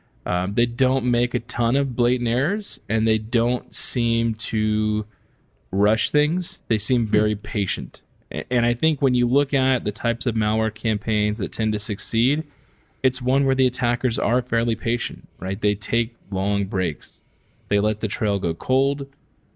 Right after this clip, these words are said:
Speaker 1: They pick it back up when they're ready, and they continue their campaign.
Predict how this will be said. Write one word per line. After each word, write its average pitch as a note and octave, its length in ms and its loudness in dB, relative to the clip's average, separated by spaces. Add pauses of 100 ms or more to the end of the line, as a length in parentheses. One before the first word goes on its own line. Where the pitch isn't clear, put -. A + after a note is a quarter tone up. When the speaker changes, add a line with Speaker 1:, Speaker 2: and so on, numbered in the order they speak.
(160)
Speaker 1:
They F2 160 0
pick - 280 -6
it D#2+ 100 -6
back F#2 220 -2
up A2 180 0
when F#2 120 -2
they're F2+ 80 0
ready, C#3 400 2 (180)
and G#2 380 -2
they G2 100 -2
continue A2 420 0
their G#2+ 140 2
campaign. A#2+ 720 -2